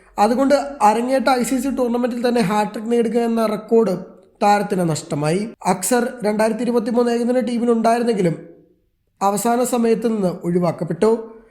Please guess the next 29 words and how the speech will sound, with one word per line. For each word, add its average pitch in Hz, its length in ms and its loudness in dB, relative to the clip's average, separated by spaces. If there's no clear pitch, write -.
ഐ 180 120 4
സി 196 120 -2
സി 208 120 -2
ടൂർണമെന്റിൽ 226 600 0
ഹാട്രിക് 208 540 -2
നേടുന്ന 233 380 2
ഇന്ത്യൻ 247 340 0
സ്പിന്നർ 254 360 -4
എന്ന 254 200 -2
റെക്കോർഡ് 254 400 0
എന്ന 247 320 0
നേട്ടവും 202 440 -2
അക്സർ 180 460 -4
നഷ്ടമായി. 170 540 -2
അങ്ങനെ 214 220 2
രോഹിത്തിന്റെ 220 480 0
ഒറ്റ 202 280 -2
ക്യാച്ച് 220 440 0
കൊണ്ട് 226 360 0
അക്സറിന് 214 560 0
നിരവധി 214 340 2
ചരിത്ര 214 420 0
റെക്കോർഡുകളാണ് 202 680 0
നഷ്ടമായത്. 175 680 0
ആരാധകർക്കിടയിൽ 175 880 0
വലിയ 180 260 -2
രീതിയിലുള്ള 190 420 -2
വിമർശനങ്ങളും 180 840 -4
ഇതുകൊണ്ടുണ്ടായി. 156 640 0